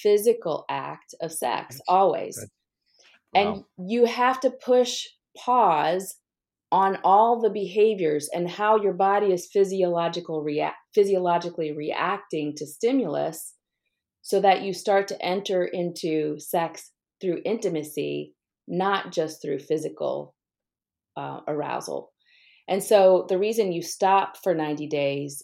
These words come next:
Speaker 1: is to, and she said, "We have couples just look into each other's eyes for five minutes." And my husband was like, "That seems like an eternity for a man." <laughs> And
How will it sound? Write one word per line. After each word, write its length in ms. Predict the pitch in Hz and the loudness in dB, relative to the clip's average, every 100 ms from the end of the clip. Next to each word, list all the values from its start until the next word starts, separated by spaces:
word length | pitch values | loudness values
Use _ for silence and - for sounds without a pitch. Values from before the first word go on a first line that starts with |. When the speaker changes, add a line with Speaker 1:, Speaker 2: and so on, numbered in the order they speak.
| _ | _
Speaker 1:
is 320 | 165 160 - - | -2 -2 -6 -8
to, 420 | 175 160 156 156 175 | -4 0 0 -2 -6
and 160 | 185 | -8
she 240 | - - 160 | -6 -6 -4
said, 240 | 190 156 | -2 0
"We 120 | 185 | 0
have 220 | 180 170 - | 2 0 0
couples 340 | 170 165 156 | -6 -4 -6
just 220 | 156 143 160 | -6 -8 -8
look 140 | 160 | -6
into 160 | 160 - | -6 -6
each 180 | 165 | -6
other's 240 | 151 151 147 | -6 -6 -6
eyes 300 | 165 254 - | -6 -6 -6
for 120 | 147 151 | -8 -6
five 220 | 127 - | -8 -8
minutes." 320 | 127 123 - | -10 -12 -8
And 140 | 151 160 | -6 -4
my 100 | 170 | 0
husband 320 | 190 185 165 | 0 0 -4
was 140 | 151 | -4
like, 160 | 151 147 | -8 -6
"That 220 | 143 143 | -8 -8
seems 200 | 151 147 | -10 -10
like 200 | 127 - | -10 -12
an 80 | - | -12
eternity 560 | - 170 180 170 - - | -12 -6 -6 -6 -8 -10
for 120 | 147 | -8
a 80 | 139 | -6
man." 400 | 139 - 226 - | -4 -2 -4 6
<laughs> 20 | |
And 180 | 233 | 6